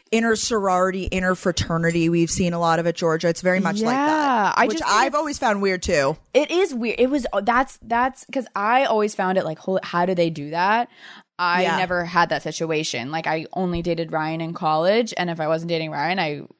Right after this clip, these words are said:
Speaker 2: either had the
Speaker 1: Mm-hmm.
Speaker 2: other boyfriend that didn't go there, or I wasn't dating anybody. So I can't imagine what it's like to,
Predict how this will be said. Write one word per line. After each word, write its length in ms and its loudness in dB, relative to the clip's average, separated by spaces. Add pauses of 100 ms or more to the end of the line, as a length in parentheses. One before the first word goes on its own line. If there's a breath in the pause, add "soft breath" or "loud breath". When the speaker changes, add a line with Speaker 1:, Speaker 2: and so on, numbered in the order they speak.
(380)
Speaker 2:
either 180 -4
had 160 -2
the 60 -2
Speaker 1:
Mm-hmm. 40 2
Speaker 2:
other 120 -2
boyfriend 300 0
that 80 -4
didn't 160 -2
go 100 0
there, 140 0
or 100 -2
I 100 -4
wasn't 240 -4
dating 220 -8
anybody. 600 2 (300 loud breath)
So 100 -4
I 80 0
can't 300 0
imagine 480 0
what 100 2
it's 180 -2
like 320 0
to, 200 -2